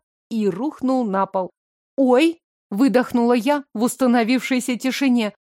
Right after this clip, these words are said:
«Совсем о нём забыла!» И вдруг услышала грозный рёв, будто за спиной появился настоящий вурдалак. Оглянувшись с изумлением, посмотрела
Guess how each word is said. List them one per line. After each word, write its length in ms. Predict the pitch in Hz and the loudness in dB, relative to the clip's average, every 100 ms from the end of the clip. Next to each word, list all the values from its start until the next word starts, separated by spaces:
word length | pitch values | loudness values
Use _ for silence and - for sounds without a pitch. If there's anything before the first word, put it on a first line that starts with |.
| _ _ _ | _ _ _
«Совсем 840 | - - 226 - - - 311 262 | -16 -10 -8 -8 -8 0 2 4
о 60 | 269 | 4
нём 220 | 269 262 | 4 2
забыла!» 640 | 214 294 220 269 240 220 _ _ _ - | 2 2 2 2 0 -2 _ _ _ -6
И 120 | 196 | -4
вдруг 380 | 175 220 240 202 | -2 -2 -2 -6
услышала 880 | 196 - 214 240 214 214 185 175 - | -8 -4 -2 0 -2 -2 -2 -4 -4
грозный 720 | 208 226 220 220 202 240 254 | -2 2 2 2 2 4 4
рёв, 240 | 269 196 - _ _ | 2 0 -2 _ _
будто 440 | 202 254 - 247 | -2 -2 0 0
за 180 | 208 233 | 0 -2
спиной 460 | - - 240 269 247 | -2 0 2 2 2
появился 600 | 220 214 208 247 - 220 | 0 0 2 0 0 0
настоящий 880 | 220 214 - 214 226 233 - - 240 | 0 0 0 2 2 0 -2 0 0
вурдалак. 840 | 185 220 202 202 220 208 170 - _ _ | 0 -2 0 2 2 2 -2 -4 _ _
Оглянувшись 760 | - 247 285 320 381 - 311 294 | -4 0 2 2 2 0 -4 -2
с 60 | 262 | -2
изумлением, 640 | 226 240 240 311 294 262 | 0 2 2 2 2 0
посмотрела 760 | 269 - 247 233 254 294 226 | 0 0 0 0 -2 0 0